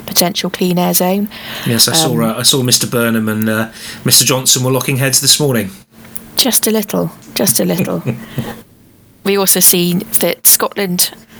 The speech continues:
Speaker 1: had some very challenging targets that they set themselves, as they, as they have done, uh, across the whole net zero piece. They are taking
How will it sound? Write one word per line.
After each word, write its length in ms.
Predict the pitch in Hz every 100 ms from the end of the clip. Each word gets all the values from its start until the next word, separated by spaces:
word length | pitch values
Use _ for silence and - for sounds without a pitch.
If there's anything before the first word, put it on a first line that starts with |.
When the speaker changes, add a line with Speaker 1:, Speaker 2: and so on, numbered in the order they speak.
| -
Speaker 1:
had 200 | - 180
some 520 | - - - 190 180 190 - _ -
very 240 | - 214 214
challenging 440 | - 170 165 170
targets 440 | 165 170 165 - -
that 80 |
they 120 | - 165
set 180 | -
themselves, 380 | - 185 190 185
as 120 | 185
they, 240 | 180 175 -
as 180 | - 180
they 80 | 190
have 240 | 208 196
done, 200 | - 180
uh, 160 | 175 175 -
across 380 | 180 - 185
the 100 | -
whole 320 | 180 175 165 165 - -
net 220 | 190 185
zero 380 | - 180 180 170
piece. 400 | - 180 170 - - - - - -
They 320 | 190 185 190 -
are 360 | 175 175 170 180
taking 720 | - 180 175 175 170 170